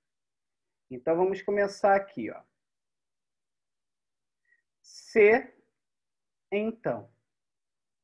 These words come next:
Se, então. Então, vamos pegar a tabuada do conectivo C, então. V com F dá F, V com V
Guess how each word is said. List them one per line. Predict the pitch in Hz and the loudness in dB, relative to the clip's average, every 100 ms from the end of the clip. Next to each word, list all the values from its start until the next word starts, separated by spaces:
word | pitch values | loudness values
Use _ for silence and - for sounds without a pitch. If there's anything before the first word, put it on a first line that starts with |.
| _ _ _ _ _ _ _ | _ _ _ _ _ _ _
Se, | - - - 156 156 175 240 - _ _ _ _ _ _ _ _ _ _ _ _ _ | -20 -20 -8 -4 0 0 -2 -10 _ _ _ _ _ _ _ _ _ _ _ _ _
então. | 165 196 220 - 110 - _ _ _ _ _ | -6 -6 -8 -12 -14 -16 _ _ _ _ _
Então, | 160 160 262 | -6 2 2
vamos | 311 302 - | 2 0 0
pegar | 220 196 196 | 2 4 4
a | |
tabuada | 196 175 160 156 196 220 | 4 2 4 4 4 2
do | 208 | -2
conectivo | 208 202 196 - 190 185 | -4 -4 -6 -8 -6 -8
C, | - 185 | -4 -2
então. | 180 180 127 87 _ _ _ _ _ _ _ _ | -2 -4 -8 -8 _ _ _ _ _ _ _ _
V | 131 147 175 170 | -6 2 2 2
com | - 160 143 | 0 -2 0
F | 135 113 104 - - 120 _ _ | -2 -4 -6 -16 -20 -20 _ _
dá | 135 135 | -6 -4
F, | 120 110 113 123 147 - - 269 - _ _ _ _ _ _ _ _ | -2 -4 -4 -4 -4 -8 -10 -10 -12 _ _ _ _ _ _ _ _
V | 139 135 185 214 | -20 0 4 4
com | 208 208 196 160 | 2 0 0 0
V | 147 131 107 | -4 -4 -6